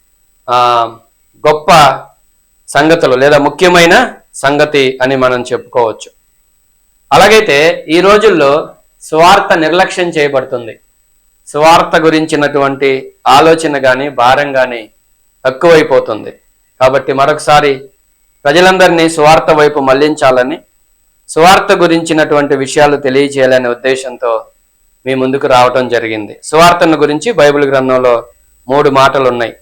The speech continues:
మొదటి మాట ఏంటంటే కృపాసువార్త.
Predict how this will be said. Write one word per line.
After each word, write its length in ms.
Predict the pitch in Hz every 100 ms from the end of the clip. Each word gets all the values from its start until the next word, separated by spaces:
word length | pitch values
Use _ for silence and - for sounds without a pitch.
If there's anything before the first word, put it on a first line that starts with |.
| _ 127
మొదటి 280 | 139 170
మాట 260 | 165 147 143
ఏంటంటే 640 | 135 127 127 131 120 117 _ _ _
కృపాసువార్త. 960 | 143 139 151 147 156 135 127 123 113